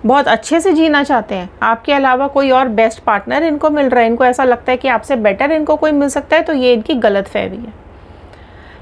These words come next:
एक समय ज़रूर आएगा जब ये अपने घुटनों पर आकर के आपसे माफ़ी मांगेंगे।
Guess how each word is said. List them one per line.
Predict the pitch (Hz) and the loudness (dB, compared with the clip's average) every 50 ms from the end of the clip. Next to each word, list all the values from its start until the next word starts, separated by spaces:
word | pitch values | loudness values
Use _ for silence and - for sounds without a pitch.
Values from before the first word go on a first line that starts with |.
| - 247 | -2 0
एक | 294 330 - | 0 0 0
समय | - - 320 285 294 294 294 | 0 0 2 2 2 2 4
ज़रूर | 247 262 247 240 277 294 302 | 4 4 4 4 4 4 4
आएगा | 294 269 269 262 294 339 359 | 4 4 4 4 2 2 2
जब | 277 302 277 233 269 | 2 2 2 2 2
ये | 285 311 | 2 2
अपने | 294 - - 294 311 | 2 2 0 0 0
घुटनों | 247 240 233 226 233 247 269 262 | 0 0 0 0 2 2 2 2
पर | 262 302 269 | 2 2 2
आकर | 240 226 226 240 240 240 | 2 2 2 0 -2 -2
के | - 339 | 0 0
आपसे | 320 277 233 - - 294 294 | 0 0 0 -2 -4 -4 -2
माफ़ी | 262 240 208 196 - 240 220 | 0 0 -2 -2 -2 -2 -4
मांगेंगे। | 214 196 185 196 202 196 208 - 220 | -4 -4 -6 -8 -8 -10 -10 -10 -14